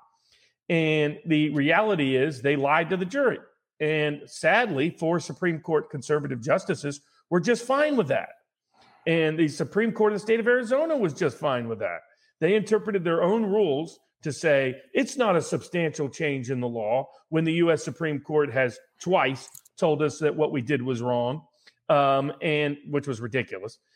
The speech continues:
And the dissenting justices, which include, you know, you know, Thomas, Gorsuch, Alito, and Barrett, uh, I frankly are in the wrong here. Here they're trying to give the state the right to violate due process.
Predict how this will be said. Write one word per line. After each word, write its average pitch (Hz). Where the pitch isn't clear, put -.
And 156
the 143
dissenting 180
justices, 139
which 135
include, 147
you 160
know, 135
you 143
know, 139
Thomas, 139
Gorsuch, 139
Alito, 135
and 120
Barrett, 139
uh, 147
I 151
frankly 180
are 156
in 165
the 196
wrong 226
here. 107
Here 151
they're 160
trying 156
to 156
give 147
the 139
state 143
the 143
right 131
to 139
violate 127
due 135
process. 127